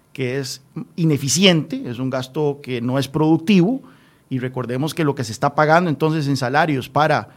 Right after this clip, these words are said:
este, funcionarios en instituciones que no tienen ningún fu-, ningún fin, o sea, que no hacen mayor bien ni mal,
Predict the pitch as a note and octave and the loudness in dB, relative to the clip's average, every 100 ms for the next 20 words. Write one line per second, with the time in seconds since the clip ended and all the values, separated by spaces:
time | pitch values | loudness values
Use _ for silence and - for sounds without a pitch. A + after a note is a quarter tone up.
0 | _ _ _ A#2 A2+ - A#2 A2 A2 - | _ _ _ -12 -12 -10 -8 -8 -10 -14
1 | - _ - C#3 A#2 B2 D#3 E3 B2+ A#2 | -20 _ -8 -4 -2 0 2 2 0 0
2 | B2 - B2+ B2 D3 E3+ - B2 A#2+ D3 | -2 -2 -6 -2 0 -2 -2 -6 -2 0
3 | D3+ C#3+ D3 D#3 C3 A#2 C3 B2+ C3+ D3 | 2 2 0 -2 -6 -6 -2 0 2 4
4 | G3+ D3+ F#3 C3 B2 A#2 A#2 B2+ D#3 C#3+ | 6 6 2 -2 -4 -4 -4 -2 0 2
5 | C#3 E3 D3 E3 E3 F3 F3 D3 F#3+ | 4 4 6 6 6 6 4 2 0